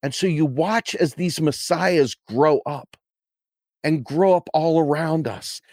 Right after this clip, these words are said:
and they are celebrated and revered as the good people.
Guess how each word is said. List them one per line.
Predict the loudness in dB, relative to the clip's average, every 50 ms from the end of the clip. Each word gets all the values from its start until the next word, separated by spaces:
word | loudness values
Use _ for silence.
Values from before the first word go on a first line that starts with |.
| -12 -6
and | -4 -2 0 0
they | 0 0
are | 0
celebrated | -2 -4 -8 -4 -2 0 2 4 4 2 2 2 2 2 2 2 0 -2 -2 -2
and | -2 -2 -2 2 2
revered | 2 2 2 0 -2 0 0 2 4 4 4 4 2 0 -2 -6 _ _ _ _ -2
as | 0 0 0 0 -2
the | -2 0
good | 2 2 2 2 0 -2
people. | -6 -8 -6 -4 -6 -6